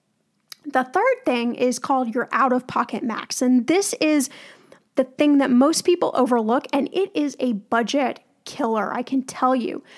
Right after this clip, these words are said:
So what this number says is, let's say everything went crazy for you in a year. You went into the hospital, you had to have surgery, I don't know, whatever, right? That is the maximum amount of money you would have to pay out of pocket in one year.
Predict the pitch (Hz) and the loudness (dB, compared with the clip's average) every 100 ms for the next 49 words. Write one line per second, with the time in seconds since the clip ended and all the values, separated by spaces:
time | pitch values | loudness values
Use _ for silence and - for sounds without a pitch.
0 | - - _ - 285 254 254 _ _ - | -20 -20 _ -2 2 2 0 _ _ -20
1 | _ 285 330 415 392 - 294 294 294 262 | _ 0 2 0 2 4 4 4 4 2
2 | - - 233 247 480 494 - - _ _ | -2 -2 -2 0 0 -2 -6 -16 _ _
3 | _ _ - 269 262 254 233 - _ _ | _ _ -2 2 2 2 -2 -10 _ _
4 | 254 320 370 - - 330 330 339 320 - | -6 -2 0 0 2 2 2 0 -4 -2
5 | 269 269 311 277 311 285 247 240 - - | 0 2 2 2 2 2 0 -2 -6 -14
6 | - 233 285 247 247 - 240 220 240 214 | -8 -4 -2 0 -2 -4 -4 -4 -4 -4
7 | 233 226 214 190 196 247 262 233 202 - | -4 -6 -4 -6 -2 0 2 0 -2 -8
8 | - - 349 320 - 339 320 294 269 233 | -12 0 0 0 -2 0 2 2 0 -2
9 | 240 - - 349 349 311 330 311 - 254 | -4 -6 -6 0 0 2 0 0 0 0
10 | 254 220 - 233 285 285 247 311 226 254 | 2 0 -2 0 4 2 0 -4 -2 -2
11 | 320 - _ - - - _ - 294 359 | -4 -8 _ -20 -20 -20 _ 0 2 0
12 | 359 403 359 269 277 277 277 - 320 330 | 0 0 2 4 4 2 0 0 2 2
13 | 320 294 269 247 240 233 226 214 247 285 | 2 2 2 2 0 0 0 2 2 0
14 | 285 262 254 - - 240 - 220 254 285 | -2 -4 -4 -8 -8 -8 -4 -2 -2 0
15 | 262 262 262 - - 240 226 226 220 190 | -2 -2 -4 -6 -4 -2 -2 -2 -2 -4
16 | 185 381 | -10 -12